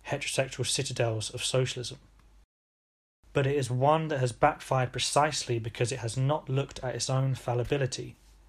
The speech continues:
It is not enough to ask what it is that the new social forces bring to the socialist movement without asking what it is within these movements that could be corrupting of socialism. But then, the axes on which the new social movements revolve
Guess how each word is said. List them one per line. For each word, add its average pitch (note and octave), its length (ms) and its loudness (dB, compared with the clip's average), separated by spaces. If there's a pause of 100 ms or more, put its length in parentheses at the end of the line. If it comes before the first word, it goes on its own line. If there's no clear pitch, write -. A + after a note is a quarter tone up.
(720)
It C#3+ 120 -4
is C#3 160 2
not D3 260 4
enough C#3 360 2
to - 180 -6
ask C3+ 380 4
what B2 100 0
it A#2+ 100 -6
is C3 340 2
that B2 140 -4
the A#2 80 0
new C3 220 4
social B2 340 0
forces C3+ 540 0
bring C3+ 360 4
to G#2+ 100 -4
the A#2 60 -2
socialist A2 460 0
movement C3 460 2 (460)
without D#3 280 4
asking C3 460 2
what C3 140 2
it C3 100 0
is B2 180 0
within B2 380 2
these C3+ 180 -2
movements A2+ 500 -2 (300)
that B2 100 -8
could C3 160 -2
be C3+ 120 -2
corrupting C3 580 2
of B2 80 0
socialism. B2 600 0 (1080)
But D3 160 -2
then, D#3+ 400 6
the C3+ 180 -4
axes D#3 400 2
on B2+ 80 4
which B2+ 220 -2
the C3 80 2
new B2 180 2
social C3 400 0
movements B2 400 0
revolve A#2+ 560 2